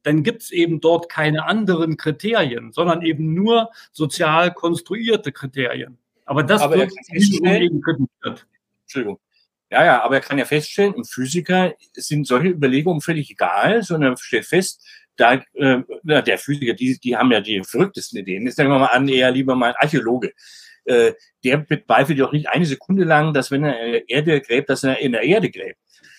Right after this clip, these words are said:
Speaker 2: Ähm, und also de-, dessen Annahmen, äh, eines Realitätskontinuums, all diese Sachen, wird ja nicht,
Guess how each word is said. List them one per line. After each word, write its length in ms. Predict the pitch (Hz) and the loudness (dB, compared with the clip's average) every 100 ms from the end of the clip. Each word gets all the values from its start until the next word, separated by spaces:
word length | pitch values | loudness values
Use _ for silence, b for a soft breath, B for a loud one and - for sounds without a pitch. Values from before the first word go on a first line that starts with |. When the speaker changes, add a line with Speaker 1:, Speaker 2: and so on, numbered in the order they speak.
| b - | b -2
Speaker 2:
Ähm, 440 | 131 127 127 135 - | 0 2 0 -4 -8
und 300 | - 151 147 | -2 0 0
also 300 | 139 139 147 139 | 0 0 0 -2
de-, 200 | 139 143 | -4 -8
dessen 400 | - 160 - 180 151 - - | -2 -2 -2 -4 -6 -12 -2
Annahmen, 720 | 139 202 147 139 180 175 165 | 0 2 4 4 2 -2 -2
äh, 320 | 156 143 139 113 | 0 0 0 -2
eines 220 | 147 147 | -4 -2
Realitätskontinuums, 920 | 147 143 131 170 185 185 160 202 196 - | 0 0 0 -2 0 -4 -4 -4 -4 -4
all 100 | 165 | -4
diese 140 | 165 | -2
Sachen, 300 | 165 175 170 | 0 0 0
wird 140 | 170 | -2
ja 100 | 175 | 0
nicht, 280 | 160 165 - | 0 -2 -8